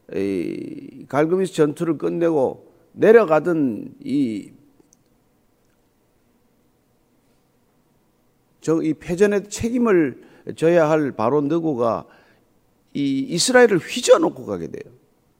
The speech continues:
그래서 내려가다가 여호아하스라는 요시야 왕 이후에 이 무기토 전투에서 전사한 여호아하스를 세웠는데 여호아하스를 끌고 내려가 버리고 그 형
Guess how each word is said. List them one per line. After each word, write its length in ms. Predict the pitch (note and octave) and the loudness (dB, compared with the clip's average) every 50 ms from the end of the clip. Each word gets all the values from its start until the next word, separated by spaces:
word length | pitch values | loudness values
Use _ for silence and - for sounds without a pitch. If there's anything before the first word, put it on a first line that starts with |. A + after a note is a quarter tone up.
| _ _ _ _ _ _ _ _ _ _ _ _ _ _ _ _ _ _ | _ _ _ _ _ _ _ _ _ _ _ _ _ _ _ _ _ _
그래서 220 | - A#3 B3 A#3 A#3 | -2 0 0 2 4
내려가다가 800 | G#3 G#3+ A#3+ A#3+ A#3 A3 G#3 G#3 D#3+ G#3 G3+ F3+ F#3 F3+ D#3+ D3 - - - _ _ - | 6 8 8 8 8 6 4 2 2 0 2 2 2 2 2 0 -6 -14 -20 _ _ 0
여호아하스라는 1500 | C#3+ D3+ F3 G#3 G#3+ F#3+ F3+ F#3 F#3+ G3 G#3 G#3 - - G3 F3 E3 D3+ C#3+ C#3 C#3 C3 B2+ A#2+ A#2+ G#2+ - - - A2 | 4 6 8 8 8 6 6 4 6 4 4 2 0 -4 -6 -2 0 0 0 0 0 -2 -4 -6 -6 -10 -12 -12 -6 -2
요시야 360 | B2+ C#3 C#3+ - - G3 D#3+ | -2 0 0 0 0 0 2
왕 240 | D#3 D#3 D#3+ D3+ C3 | 2 2 2 2 0
이후에 720 | A2+ B2+ C3 B2 A#2 D3 E3 D#3+ D3 B2+ G2+ D2+ - - - _ _ _ _ _ _ _ - | -2 -2 -2 -4 -2 0 0 2 2 2 2 0 -4 -10 -20 _ _ _ _ _ _ _ -14
이 640 | - - - - - - G2 - - - - - - - | -10 -10 -8 -8 -8 -8 -10 -10 -10 -12 -12 -14 -14 -4
무기토 420 | A#2 C#3 F3 G#3 G#3 G#3 G#3 D#3+ | 0 0 2 2 2 2 2 2
전투에서 500 | - D3+ D3 D3+ C#3 D#3 D3+ C3+ B2 G#2+ | 2 0 -2 -2 -2 -4 -6 -6 -6 -8
전사한 720 | - B2 B2 C3 C3+ B2+ D#3 E3+ D#3+ E3 E3+ E3 D#3+ - - - - - - _ _ - | -4 -2 0 0 0 0 0 0 0 2 2 0 0 -4 -10 -16 -20 -20 -20 _ _ 2
여호아하스를 800 | B2 C#3+ F3+ G3+ - - B2 D3 D#3+ F#3 G#3 G#3 - G#3+ F3+ E3+ | 4 6 6 6 4 4 2 2 4 4 4 2 0 -2 -4 -4
세웠는데 480 | D#3 - - G3+ G3 F#3 E3+ D3 C#3 B2+ | -4 -4 -6 -4 -4 -4 -4 -4 -4 -2
여호아하스를 540 | C#3+ D#3+ F3 F3 F#3 G3 F#3+ - F#3+ D#3+ D3+ | 0 2 2 2 2 0 -2 -4 -6 -8 -8
끌고 300 | - A#3 A#3 G#3+ G#3+ G3+ | -8 -8 -2 -2 0 0
내려가 320 | G3 G#3 G3 F3+ D3+ D3 | 0 -2 -4 -4 -4 -4
버리고 520 | C#3 C#3+ D3 C#3 C3 A#2 E3 F3 F3+ F3+ - - - _ _ _ _ | -2 -2 -2 -4 -4 -4 -4 -4 -4 -6 -10 -18 -20 _ _ _ _
그 440 | - G3 G3+ F#3+ F3+ D#3+ C#3 A2+ G#2 | 2 4 6 6 6 4 2 -2 -6
형 580 | - - A#3+ B3 A3+ F#3 D3 A#2 G2 D#2+ B1+ | -4 -2 0 2 2 2 0 0 -2 -4 -8